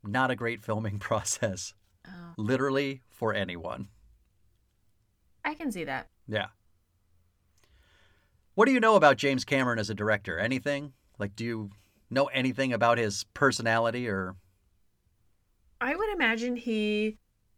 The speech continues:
Speaker 2: is difficult in the sense that he wants what he wants, and you better fucking do it because there's no swaying. That's the, that's what I would assume.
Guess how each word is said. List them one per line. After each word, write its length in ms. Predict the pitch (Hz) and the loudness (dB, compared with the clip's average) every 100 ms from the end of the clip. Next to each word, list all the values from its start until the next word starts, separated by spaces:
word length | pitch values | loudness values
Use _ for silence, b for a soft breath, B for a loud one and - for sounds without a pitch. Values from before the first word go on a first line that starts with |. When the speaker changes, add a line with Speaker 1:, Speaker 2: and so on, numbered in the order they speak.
| _ - | _ -2
Speaker 2:
is 200 | 226 208 | 0 0
difficult 580 | 214 202 226 233 220 - | -2 -2 -4 -2 -4 -2
in 120 | 214 | -4
the 100 | 202 | -4
sense 320 | 202 196 190 - | -4 -6 -6 -4
that 260 | 190 180 | 0 0
he 260 | - 220 220 | -2 -4 -2
wants 460 | 208 196 - - - - | -2 -2 -4 -10 -14 -10
what 160 | 185 | -8
he 240 | 214 208 196 | -4 -4 -2
wants, 580 | 180 175 247 254 - _ _ _ _ _ _ _ _ _ - | -4 -6 -6 -8 -16 _ _ _ _ _ _ _ _ _ -10
and 120 | 190 | -8
you 120 | 190 | -6
better 340 | 190 196 202 202 | -2 0 0 0
fucking 460 | - 185 180 170 | -4 -6 -6 -10
do 160 | 165 147 | -6 -6
it 200 | 131 - _ _ _ _ | -6 -12 _ _ _ _
because 300 | 190 - 196 | -12 -6 -6
there's 260 | 185 190 185 | -4 -6 -4
no 200 | 185 175 | -4 -4
swaying. 400 | - - - - _ - | -6 -8 -10 -14 _ -4
That's 240 | 190 196 - | -4 -4 -6
the, 260 | 196 180 190 _ _ _ | -6 -6 -10 _ _ _
that's 300 | 190 180 - - - _ _ _ _ _ _ _ _ | 0 0 -2 -18 -20 _ _ _ _ _ _ _ _
what 180 | 196 180 | -6 -4
I 120 | - | -4
would 140 | - - | -6 -10
assume. 400 | - - 208 | -10 -10 -14